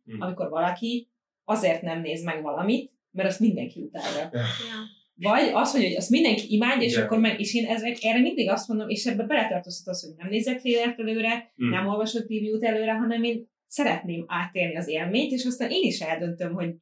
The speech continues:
Speaker 2: imádom vagy utálom, de hogy ez a megfogalmazása, mindenki utálja, mindenki
Speaker 1: Igen.
Speaker 2: imádja, és hogy akkor az már nekem, tehát hogy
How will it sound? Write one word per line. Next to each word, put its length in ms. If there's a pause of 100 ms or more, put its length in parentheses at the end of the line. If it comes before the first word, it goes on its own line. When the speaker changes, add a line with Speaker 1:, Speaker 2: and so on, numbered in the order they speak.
(240)
Speaker 2:
imádom 440
vagy 140
utálom, 640
de 140
hogy 200
ez 140
a 360
megfogalmazása, 1120
mindenki 360
utálja, 320
mindenki 300
Speaker 1:
Igen. 180
Speaker 2:
imádja, 380
és 160
hogy 140
akkor 420 (480)
az 220
már 320
nekem, 680
tehát 140
hogy 260